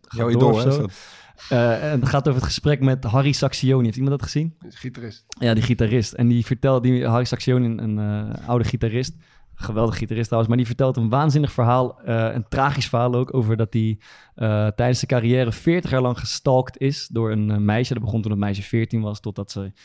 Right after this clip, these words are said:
Speaker 1: vierenvijftig was en overleed. Maar dat verha-, dat, eh, gesprek is echt de moeite waard. Dat was, eh, ja, echt, echt,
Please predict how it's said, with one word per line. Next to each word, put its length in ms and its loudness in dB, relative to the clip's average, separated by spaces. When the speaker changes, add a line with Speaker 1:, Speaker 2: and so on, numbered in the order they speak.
Speaker 1:
vierenvijftig 720 -4
was 280 -6
en 400 -6
overleed. 540 -4
Maar 200 2
dat 200 -2
verha-, 240 2
dat, 260 0
eh, 80 2
gesprek 320 0
is 120 -10
echt 180 0
de 60 4
moeite 240 4
waard. 240 0
Dat 140 -6
was, 260 -4
eh, 400 0
ja, 240 -4
echt, 180 -14
echt, 240 -14